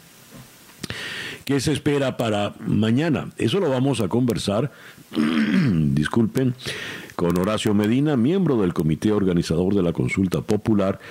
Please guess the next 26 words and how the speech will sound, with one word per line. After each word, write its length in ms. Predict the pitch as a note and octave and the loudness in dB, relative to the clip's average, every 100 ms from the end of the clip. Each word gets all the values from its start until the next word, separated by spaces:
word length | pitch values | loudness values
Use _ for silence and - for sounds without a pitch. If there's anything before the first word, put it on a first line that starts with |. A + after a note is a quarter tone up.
| - - | -16 -4
desde 280 | G2 G#2 G2+ | -2 0 0
la 140 | F2+ | 0
ciudad 380 | D#2 C#2 C#2 D2+ | 0 0 2 0
de 180 | B1+ C2+ | 0 0
Miami. 600 | A#1+ D2+ C2 - - - - - - - - - | 2 2 0 -2 -6 -12 -16 -12 -10 -10 -6 0
Luego 240 | G#3+ A3 | 2 2
vamos 320 | F3 E3 D#3 | 0 0 0
a 60 | B2 | 0
ir 140 | B2+ | 0
a 100 | A#2+ | 0
Caracas 580 | - G2 A2 B2+ F#2 E2+ | -2 -2 0 -2 -2 -2
para 260 | - E2 D2+ | 0 0 0
conversar 540 | A2+ A#2 G#2 F#2+ F2+ | 2 0 0 0 0
con 180 | - G#2+ | 0 2
Valentina 540 | D#2 B1+ G#2 C2 C#2+ | 2 0 0 0 0
Quintero, 480 | - F#2+ F2+ F3 D#3+ - - - - - | 2 0 2 0 0 -4 -12 -14 -14 -14
la 140 | - - | -14 -6
conocidísima 800 | - F#2+ F#2+ A2+ C#3+ - C3 G#2 | 0 0 2 2 2 0 0 2
y 60 | |
muy 160 | F#2+ C#3+ | 2 0
querida 520 | - G#2+ G#2 G2+ F#2+ | 0 2 2 2 0
periodista, 840 | F2 G2+ G2+ F2 E2 A2 - D3 C#3 - - - - - | 0 0 2 4 2 0 0 -2 -2 -10 -12 -10 -12 -10
eh, 360 | - G#2+ G2+ F#2+ | -2 2 2 2
va 180 | E2+ A#2+ | 0 0
a 100 | A#2+ | -2
participar 840 | G#2 F2+ D#2+ C#3+ - G#2 G2 - | -2 0 -2 -2 -2 -2 -2 -8